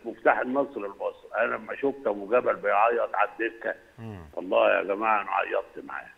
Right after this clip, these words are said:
Speaker 2: مم.
Speaker 1: هي دي بقى الروح اللي احنا عمالين
Speaker 2: صحيح.
Speaker 1: نتكلم فيها.
Speaker 2: صحيح.
Speaker 1: هي دي، دي رمز للروح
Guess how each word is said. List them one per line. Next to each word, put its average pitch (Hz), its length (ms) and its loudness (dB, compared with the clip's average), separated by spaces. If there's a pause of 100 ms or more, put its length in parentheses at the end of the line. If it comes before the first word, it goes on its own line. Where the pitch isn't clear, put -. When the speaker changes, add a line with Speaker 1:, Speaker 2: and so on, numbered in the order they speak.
Speaker 2:
مم. 87 180 -16 (480)
Speaker 1:
هي 151 400 4
دي 139 160 0
بقى 160 200 6
الروح 147 300 2
اللي 135 160 -2
احنا 117 160 -2
عمالين 120 360 -4
Speaker 2:
صحيح. 113 180 -6
Speaker 1:
نتكلم 113 200 -4
فيها. - 440 -20 (120)
Speaker 2:
صحيح. 98 320 -8
Speaker 1:
هي 143 320 2
دي، 104 120 -6 (380)
دي 160 220 2
رمز 180 420 6 (340)
للروح 123 420 -4